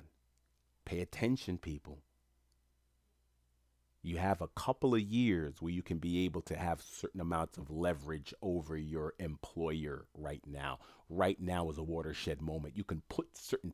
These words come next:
things in place the same way they're in, the same way they're implementing new laws and new rules. California is going to have one thousand new rules over the next year and a half. One thousand new laws.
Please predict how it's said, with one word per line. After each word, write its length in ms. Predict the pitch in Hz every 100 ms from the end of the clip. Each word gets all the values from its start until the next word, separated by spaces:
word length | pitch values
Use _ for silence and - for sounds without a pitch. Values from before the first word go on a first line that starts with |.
| -
things 320 | 110 110 87 -
in 160 | 78 -
place 340 | - 101 104 - - -
the 100 | 82
same 300 | - 156 165
way 100 | 165
they're 240 | 156 151 -
in, 200 | 113 90 -
the 160 | 92 117
same 340 | - 165 180
way 100 | 180
they're 160 | 151 -
implementing 760 | 135 147 139 135 131 127 117 107
new 120 | 117
laws 920 | 98 95 90 110 180 - - - - _ _ _ - -
and 200 | 110 107
new 160 | 117 107
rules. 1080 | 90 101 98 95 104 165 - - - - - _ _ _ _ _ _ _ _ _ _
California 580 | 151 135 131 - 151 143
is 80 | 120
going 160 | 117
to 60 | 113
have 220 | 110 101
one 280 | 87 113 120
thousand 880 | - - 113 113 113 87 98 95 95
new 300 | 101 90 95
rules 560 | 85 85 73 55 - -
over 180 | 82 80
the 120 | 78
next 480 | 80 82 - - - -
year 260 | 73 80
and 100 | 147
a 40 | 139
half. 240 | - - - -
One 160 | 113
thousand 360 | 143 139 123 117
new 100 | 117
laws. 480 | 104 101 95 -